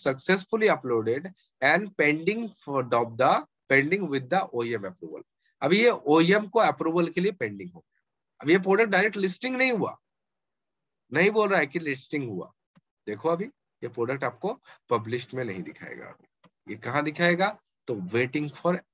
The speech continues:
admin clearance में यहाँ पे आएगा। यहाँ पे क्या आ रहा है, waiting for ओईएम approval, मतलब ये product किसको चला गया,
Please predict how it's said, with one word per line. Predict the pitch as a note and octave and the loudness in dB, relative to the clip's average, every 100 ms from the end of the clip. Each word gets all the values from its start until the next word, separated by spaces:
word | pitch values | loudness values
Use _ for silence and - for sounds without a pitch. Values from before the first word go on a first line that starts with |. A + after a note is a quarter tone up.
| _ | _
admin | A#2 G2 G2 G#2+ | -2 -2 -2 -6
clearance | F#2+ - - - - | -8 -12 -12 -14 -18
में | - _ _ _ _ _ _ _ _ _ _ _ | -20 _ _ _ _ _ _ _ _ _ _ _
यहाँ | F#2+ F2 | -6 -6
पे | - | -8
आएगा। | - - - - _ _ | -12 -14 -18 -20 _ _
यहाँ | A#2 C3+ | 0 4
पे | F3 | 4
क्या | F3+ | 6
आ | F#3 | 6
रहा | G#3+ | 6
है, | C#4+ - - B2 | 2 -6 -10 -2
waiting | B2+ D#3 E3 G#3+ | 4 4 4 0
for | F#3+ G#3+ G3+ - | 2 2 2 2
ओईएम | A#2 G#2+ F2+ | 2 2 -2
approval, | - F2+ - - | -10 -14 -14 -2
मतलब | C3 E3 F#3 | 2 6 6
ये | G3+ | 6
product | G3 G3 G3+ | 6 4 4
किसको | F#3+ A3 | 0 2
चला | A3 G#3+ | 2 4
गया, | A3 A#3 C4 | 6 6 4